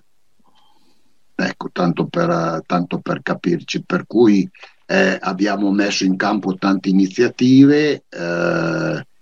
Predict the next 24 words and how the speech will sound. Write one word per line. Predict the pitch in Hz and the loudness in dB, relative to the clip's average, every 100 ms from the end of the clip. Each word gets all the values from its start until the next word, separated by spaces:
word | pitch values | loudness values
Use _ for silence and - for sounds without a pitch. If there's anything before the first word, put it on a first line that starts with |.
| _ _ - | _ _ 0
il | 113 | 2
ventisette | 107 110 95 104 - 110 98 - 95 | 4 2 2 0 2 2 0 -2 -2
è | |
dietro | 92 98 95 104 | 0 -2 -2 -2
l'angolo, | 113 104 104 117 135 143 147 131 92 | 0 2 0 2 2 2 0 0 0
non | 92 90 | 0 0
credo | 92 95 95 90 | 0 0 2 0
che | - 92 | 0 -4
il | - | -4
cons-, | 87 85 - - | -4 -4 -6 -8
ci | 85 | -6
sia | - 92 95 87 | -2 4 4 4
la | 87 | 0
possibilità | 87 - 87 82 87 82 - 92 | -4 -6 -6 -4 -4 -4 0 0
di | 90 | 2
avere | 85 87 87 | 0 -2 -4
un | 87 | -2
altro | 87 85 90 | -4 -4 -8
consiglio | - 82 - 90 85 82 | -6 -6 -4 -2 -2 -4
prima, | - 95 85 80 | 2 4 4 0
ma | 80 | -8
questo | - 85 - 80 | -6 -6 -6 -8
lo | 110 | -8
stabilirete | - - 82 82 80 85 - 82 78 | -8 -6 -4 -2 -2 -4 -6 -6 -6